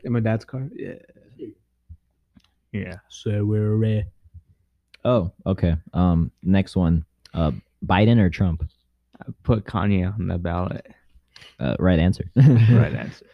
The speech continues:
Speaker 3: I'm, I'm, I'm still waiting for him to be, you know, called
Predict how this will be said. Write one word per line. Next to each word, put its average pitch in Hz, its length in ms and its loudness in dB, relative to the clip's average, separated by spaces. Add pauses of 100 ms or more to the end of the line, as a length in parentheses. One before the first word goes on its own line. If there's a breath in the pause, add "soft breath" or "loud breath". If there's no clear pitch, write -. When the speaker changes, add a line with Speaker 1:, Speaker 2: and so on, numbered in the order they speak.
(400 loud breath)
Speaker 3:
I'm, 101 220 0
I'm, 113 140 2
I'm 110 180 2
still 120 240 4
waiting 110 260 6
for 101 140 4
him 101 160 6
to 95 40 4
be, 87 380 2
you 92 140 -2
know, 85 220 -2 (280)
called 90 360 -2